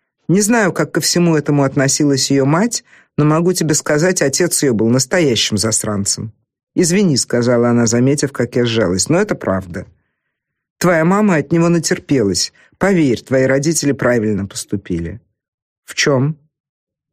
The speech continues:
Я понятия не имела, о чём она говорит. Словно мы вели два разных разговора. Как я сказала, отец её был тем ещё засранцем, а её мать должна была бы вступиться за дочь,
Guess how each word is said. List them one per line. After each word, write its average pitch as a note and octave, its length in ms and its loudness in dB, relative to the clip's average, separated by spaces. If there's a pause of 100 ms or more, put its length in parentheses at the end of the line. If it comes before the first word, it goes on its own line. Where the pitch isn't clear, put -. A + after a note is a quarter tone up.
(160)
Я C#3+ 120 2
понятия E3 480 0
не A#2+ 140 4
имела, A#2 280 2
о A2+ 60 2
чём A2 260 0
она G#2+ 180 2
говорит. G#2 460 -2 (480)
Словно C#3+ 340 2
мы D3 140 2
вели D3 260 2
два C3+ 220 0
разных B2+ 380 0
разговора. A#2 680 -2 (1900)
Как E3 240 0
я G3 60 4
сказала, G3 560 2
отец A3 360 0
её F#3 120 2
был E3 160 2
тем A3+ 260 2
ещё G#3+ 180 0
засранцем, E3 800 0
а D3+ 120 0
её D#3 200 2
мать A#3+ 340 0
должна D3+ 400 0
была F#3 180 2
бы E3+ 120 -2
вступиться G#3+ 600 -2
за B2 200 0
дочь, F#2 420 -2